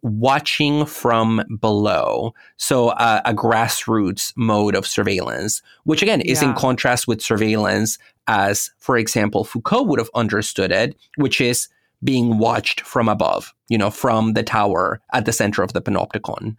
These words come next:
Speaker 2: I think this is so interesting. And one thing that it brings to mind for me is how live streaming police interactions increases the accountability of the state. So when George Floyd was murdered by police in twenty twenty,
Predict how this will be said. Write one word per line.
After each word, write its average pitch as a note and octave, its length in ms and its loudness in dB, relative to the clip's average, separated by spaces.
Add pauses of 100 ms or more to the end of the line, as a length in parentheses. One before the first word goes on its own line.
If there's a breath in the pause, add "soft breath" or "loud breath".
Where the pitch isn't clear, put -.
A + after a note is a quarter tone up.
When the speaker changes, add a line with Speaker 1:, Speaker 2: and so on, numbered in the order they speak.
(180 loud breath)
Speaker 2:
I D#4 60 2
think B4+ 200 -4
this B4+ 120 -2
is F4 160 -2
so A3 680 0 (120)
interesting. B2 960 -6
And D4 160 0
one G#4+ 120 0
thing A4 200 -2
that B3 200 -2 (120)
it G3+ 140 -2
brings A3+ 280 -2
to G3+ 100 -6
mind F3 360 -2
for E3+ 160 -6
me D#3 540 -4
is F3+ 180 -2
how B3 280 0
live C4+ 320 -2
streaming E4 320 -2
police G#3 400 -6
interactions C#3+ 920 -6
increases C#4 540 -4
the G3+ 140 -4
accountability D#3+ 880 -6
of D3+ 180 -6
the - 80 -18
state. - 680 -10 (280)
So C#4+ 400 0
when C4+ 300 -2
George F4+ 300 -2
Floyd G#3 420 -2
was F3 240 -4
murdered E3+ 340 -2
by D3+ 120 0
police D3+ 440 -10
in D#3+ 160 -4
twenty D3 320 -10
twenty, D#3 580 -4